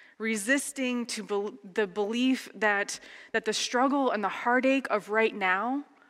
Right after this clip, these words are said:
is forever, that God will be with us and is with us, and God's joy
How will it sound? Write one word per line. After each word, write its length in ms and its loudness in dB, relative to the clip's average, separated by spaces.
is 180 -4
forever, 600 -6
that 220 -2
God 280 4
will 720 2
be 280 -6
with 320 -4
us 260 -4
and 240 -2
is 460 2
with 380 -2
us, 240 -4
and 160 -6
God's 320 0
joy 800 -2